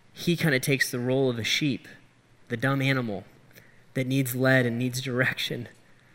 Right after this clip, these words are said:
You guys probably would be familiar with this psalm. I'm just gonna read it to us real quick. Fascinating psalm, fascinating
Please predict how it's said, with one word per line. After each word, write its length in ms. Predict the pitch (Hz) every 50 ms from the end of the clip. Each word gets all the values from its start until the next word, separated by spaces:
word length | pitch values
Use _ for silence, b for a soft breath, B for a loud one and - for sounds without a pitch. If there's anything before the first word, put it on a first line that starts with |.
| b b b b b b - _ - _ _ _ _ -
You 80 | - 131
guys 80 | 131 -
probably 280 | - 151 139 143 139 131
would 140 | 127 123
be 80 | 123 120
familiar 440 | - - 127 123 127 135 139 127 127
with 180 | 120 120 -
this 140 | - 117 -
psalm. 360 | - - - 147 135 131 127
I'm 80 | 127 147
just 120 | 156 -
gonna 140 | - 156 127
read 220 | 117 113 127 131 131
it 140 | 104 -
to 140 | - 131 117
us 160 | 110 - -
real 120 | 120 110 107
quick. 220 | - 117 107 -
Fascinating 720 | - - 135 139 139 135 - - 139 131 123 120 117 113 107
psalm, 420 | - - - 117 113 107 107 107
fascinating 520 | - 127 123 139 - - 135 127 120 113